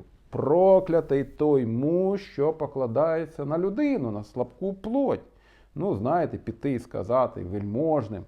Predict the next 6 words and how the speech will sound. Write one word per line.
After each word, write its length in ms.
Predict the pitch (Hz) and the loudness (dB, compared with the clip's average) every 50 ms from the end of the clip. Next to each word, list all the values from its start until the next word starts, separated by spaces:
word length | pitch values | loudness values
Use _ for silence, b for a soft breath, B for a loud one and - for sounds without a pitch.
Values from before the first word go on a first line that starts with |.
| - _ | -18 _
царям 600 | _ - - 107 101 120 151 180 185 175 160 143 | _ -4 -2 0 2 4 4 4 4 4 2 0
таке, 480 | 120 - 62 - - - - - - - - _ b b b b b b b b _ - | -2 -8 -10 -12 -12 -12 -12 -12 -12 -14 -18 _ b b b b b b b b _ -8
ну, 560 | 110 113 117 127 135 135 101 - 123 143 - - | -6 -6 -4 -4 -6 -6 -6 -8 -8 -10 -10 -10
складно, 560 | - - 175 160 113 95 85 78 76 73 67 - | -6 -2 0 0 0 0 -2 -6 -10 -14 -14 -8
так? 380 | - 120 143 165 190 190 - - - - - - b b b b b b b b b b b b | -2 0 0 0 0 -2 -8 -14 -20 -20 -20 -20 b b b b b b b b b b b b
Але 580 | 107 117 165 214 269 262 262 - 233 220 101 | 0 2 2 4 2 2 0 0 0 -2 -2